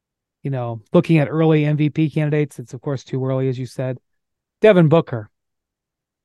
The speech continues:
uh, should be on the short list as well. Devin Booker is putting up tremendous numbers in there. His value is being underscored. The, you know, they're, they just a vastly different team when he plays.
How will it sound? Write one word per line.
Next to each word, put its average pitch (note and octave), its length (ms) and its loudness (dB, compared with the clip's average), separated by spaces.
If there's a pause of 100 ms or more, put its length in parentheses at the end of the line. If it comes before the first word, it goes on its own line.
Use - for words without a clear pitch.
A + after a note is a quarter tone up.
(100)
uh, B2 360 -6
should C#3+ 240 -4
be C#3 140 2
on B2+ 120 2
the B2 80 -2
short A2+ 280 -6
list - 280 -12
as A#2+ 120 -12
well. - 320 -14 (100)
Devin D3 280 2
Booker C3 340 -2
is A#2 100 -6
putting B2 340 -4
up A#2 180 -6 (720)
tremendous D3 520 0
numbers C3 360 -4
in B2+ 160 -6
there. B2 380 -8 (520)
His D#3 220 0
value C#3+ 560 2
is B2 120 -4
being B2+ 320 -4
underscored. B2 720 -8 (100)
The, B2 380 -4 (220)
you C#3 100 -4
know, A#2+ 240 -6
they're, B2 360 -8 (840)
they C#3+ 140 2 (400)
just C#3 240 0
a D3 60 2
vastly C#3 360 2
different C3+ 280 -4
team C3+ 160 -4
when B2 100 -4
he B2+ 80 -4
plays. A#2+ 460 -10